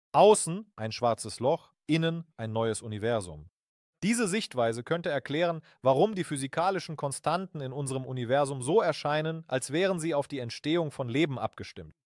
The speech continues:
Denn wenn jedes schwarze Loch sein eigenes Universum hervorbringt, sorgt die natürliche Auslese unter den Universen dafür, dass jene, in denen Sterne und neue schwarze Löcher entstehen, am häufigsten vorkommen.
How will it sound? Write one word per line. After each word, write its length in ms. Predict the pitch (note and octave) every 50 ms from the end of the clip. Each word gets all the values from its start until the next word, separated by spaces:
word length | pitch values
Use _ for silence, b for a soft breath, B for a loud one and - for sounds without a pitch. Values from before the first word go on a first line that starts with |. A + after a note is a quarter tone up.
| _ _ _ _ _ _ _ _ _ -
Denn 180 | B2+ B2+ B2 A#2
wenn 160 | C3 B2 A#2+
jedes 460 | A2+ B2 F3 G#3+ A#3+ A#3 A3+ G3+ -
schwarze 420 | - - C#3 D3+ E3+ F3 - -
Loch 240 | C3+ B2+ C#3 C3+ -
sein 220 | - - A#2 A#2 G#2+
eigenes 420 | B2+ D3 E3+ D#3+ D#3 C#3+ B2 -
Universum 540 | C3+ B2 A#2+ A2 B2 D3 E3 D#3+ C3 C3 A2+
hervorbringt, 640 | A2 A2 - - B2+ C#3+ C3 A#2 B2+ C3 C#3 C3 b b b b
sorgt 340 | b A#2+ D#3 G3 G#3+ - -
die 60 | F#3
natürliche 540 | D#3+ D3+ C3+ - - E3+ D#3+ C#3+ - C3+ A#2
Auslese 560 | - C3+ E3 D#3+ - C3+ C3+ C#3 C#3 B2+ C#3
unter 240 | B2+ C3+ C3 C#3 B2+
den 120 | B2+ B2
Universen 540 | B2 B2 A#2 A#2 A2 B2 C3 C#3+ C3+ B2+ B2
dafür, 380 | A2 A#2 B2 B2+ - - C3 A#2+
dass 240 | A#2 A#2+ A2 - -
jene, 360 | A#2+ D#3 F#3 F#3+ G3 G3 F3+
in 120 | B2 A#2 A2+
denen 240 | B2 B2+ A#2+ A2+
Sterne 540 | G#2+ - - - B2+ C#3+ D#3+ F3 F3 F3 F3
und 200 | C3 A#2+ A2 -
neue 280 | A#2 B2+ C#3 C#3+ C3+ A#2+
schwarze 400 | - - B2 C3 C#3 - - A#2+
Löcher 320 | A2+ B2+ C#3+ - D3 B2
entstehen, 440 | A2+ A2+ - - - C3 C3+ C3+ C3+ B B B
am 220 | B C#3+ D3+ C3+ A2+
häufigsten 500 | C3+ C#3+ C#3 - C#3 B2 - - C#3 B2+
vorkommen. 520 | - - E3+ D#3+ - - G2+ D#2+ D2+ D#2+